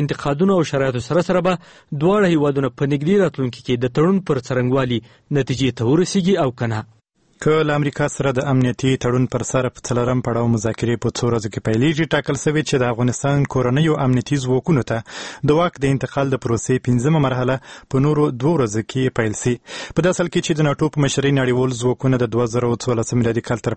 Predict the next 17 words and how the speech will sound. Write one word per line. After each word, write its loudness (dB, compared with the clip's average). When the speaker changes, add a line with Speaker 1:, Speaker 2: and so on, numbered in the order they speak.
Speaker 2:
پایه 0
له 0
افغانستانه 0
وځي، 0
د 0
دې 4
هیواد 0
امنیتي 0
ځواکونو 2
ته 0
د 2
واک -2
د -2
سپارلو 0
بهیر 0
حساسې 0
مرحلې -2